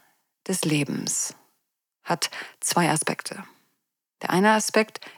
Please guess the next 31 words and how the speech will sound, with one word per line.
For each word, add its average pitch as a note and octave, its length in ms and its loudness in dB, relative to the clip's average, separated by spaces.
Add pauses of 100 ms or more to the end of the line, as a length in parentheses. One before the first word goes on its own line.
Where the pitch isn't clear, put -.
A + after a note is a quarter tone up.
ist - 300 -4
der D#3+ 180 4
Sinn F#3 320 4
des E3 220 0
Lebens F3+ 560 2
an D3+ 280 2
sich, - 480 -4 (300)
also D#3 260 -2
die D#3 120 0
reine D#3 320 2
Existenz, - 840 -4 (720)
der D#3 120 0
Sinn E3 280 2
der C#3 120 2
Existenz. - 720 -4 (640)
Und E3 140 0
der D3+ 100 2
zweite G3 360 4
Aspekt D#3+ 440 0
ist F#3 360 0
der E3 280 2
Sinn E3 280 2
des D#3+ 260 -2 (100)
eigenen E3 480 2
Lebens. - 640 -4 (1160)
Es - 100 -10
gibt A3+ 140 -2
dazu G#3 500 4
ein E3+ 340 2
Zitat F3 720 2
von E3+ 480 0